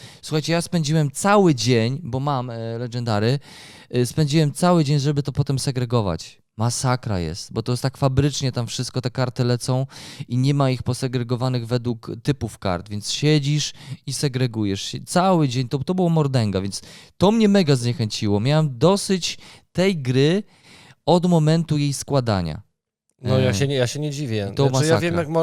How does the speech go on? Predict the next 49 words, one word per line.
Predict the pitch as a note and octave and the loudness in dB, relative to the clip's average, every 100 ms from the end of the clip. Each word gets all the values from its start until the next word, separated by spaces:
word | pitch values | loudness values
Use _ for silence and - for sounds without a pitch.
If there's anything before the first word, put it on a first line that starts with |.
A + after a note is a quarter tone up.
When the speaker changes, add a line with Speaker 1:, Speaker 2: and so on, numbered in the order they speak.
| D#3 | 0
Speaker 2:
mo-, | D3+ | -4
wiem, | D3+ F3+ | -6 -4
jak | E3 | -4
męczący | E3+ D#3 E3+ E3 D#3+ | -4 -4 -6 -6 -6
jest, | E3 D#3 - | -4 -6 -8
y, | D3+ D#3 D3+ D3+ D3 C#3 | -6 -4 -2 -4 -4 -8
w-, | C#3 C3 | -12 -12
s-, | C3 - | -12 -14
zakładanie | B2+ C#3+ D3+ E3 E3 D#3+ | -12 -8 -4 -4 -4 -6
koszulek | D3+ D3+ A#2+ | -8 -6 -6
na | G#2 | -6
karty. | G2 F2 - - - A#2 | -10 -12 -12 -20 -14 0
Speaker 1:
No. | C3 C3+ B2+ B2 | 4 6 4 2
Speaker 2:
Jak | C#3+ C#3 | -4 -6
mam | D#3+ E3 E3 | -2 -2 0
na | D#3 | -4
sto | - E3 | 0 -2
d-, | C3+ - | -2 -10
sto | - D#3+ | -6 -6
kart | D3 F3 A2+ | 0 -2 -2
włożyć, | A2 A#2 G2 G2+ | -4 -4 -4 -8
to, | - G2 - | -10 -12 -8
to | G#2 G2+ | -8 -4
Speaker 1:
Ale | - | -4
już | - | 2
Speaker 2:
klnę. | D3+ C#3+ B2+ G2+ F#2 - | 2 4 2 0 -4 -8
Speaker 1:
to | E3 | -4
prawda, | F3+ B2 G#2 | 0 -2 -2
a | G3 | -6
chociaż | D#4+ - | -6 -10
to | - D#4+ | -8 -6
nawet | B3 G3+ | -6 -6
lubię, | E3 G#2+ F#2 | -6 -4 0
ale | A#2 D3+ | 0 -2
segregowanie | C#3 F#3 F#3+ D#3+ E3 F#3+ F3 | -2 0 2 2 2 2 2
kart | E3+ D3 - | 0 -2 -2
to | D3 | -4
było | B2+ A2 | -2 -4
straszne. | - F#2+ F2 A#2+ | -2 -4 -2 -2
Speaker 2:
Segregacja, | A#2+ A2+ - A2+ | -2 -2 -4 -10
tak. | G2+ E2 - - A#2 | -8 -12 -16 -16 -2
Wiesz, | C#3 C#3 | 0 2
Maximum | C3+ B2 C#3+ C#3 | 0 -2 -2 -2
Apocalypse | D3+ D#3+ D#3 - | -2 -4 -6 -6
też | G#2 | -8
ma | G2+ | -6
bardzo | F#2+ F#2 | -8 -8
dużo | F#2 F2+ | -10 -12
kart. | F2 E2 - | -10 -14 -14